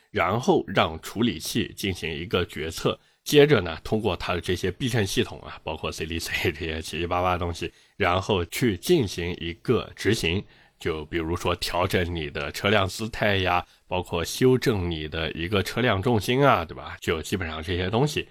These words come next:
最后呢，反映到底盘上面，那也就是让你车子开着跑嘛。所以这一套系统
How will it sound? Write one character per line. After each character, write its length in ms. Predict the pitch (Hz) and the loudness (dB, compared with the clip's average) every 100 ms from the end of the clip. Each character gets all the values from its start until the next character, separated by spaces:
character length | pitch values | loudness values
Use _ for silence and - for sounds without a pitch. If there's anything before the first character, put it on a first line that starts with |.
| - _ | -12 _
最 160 | - 107 | 0 2
后 160 | 104 | 2
呢， 200 | 92 85 82 | -2 -4 -8
反 300 | - 87 78 | -2 -2 0
映 160 | 92 | 0
到 180 | 95 80 | 0 0
底 220 | 76 90 85 | -4 -6 -6
盘 320 | - 82 82 | -4 -4 -4
上 220 | - 90 | -2 -2
面， 180 | 76 - | -2 -10
那 160 | 82 76 | -10 -10
也 180 | 80 78 | -10 -8
就 120 | - | -4
是 160 | 87 87 | -2 -2
让 160 | 85 78 | -4 -6
你 120 | 80 | -8
车 180 | - 95 | -4 -4
子 80 | |
开 220 | 90 - 123 | -2 0 0
着 100 | 110 | 0
跑 260 | - 82 | -2 -8
嘛。 220 | 78 92 - _ _ | -4 -4 -4 _ _
所 200 | - 180 | -4 2
以 80 | 208 | 2
这 180 | 95 156 | 2 2
一 100 | 107 | 2
套 200 | - 117 | 2 -2
系 200 | - 123 | -2 -4
统 260 | - 71 | -6 -12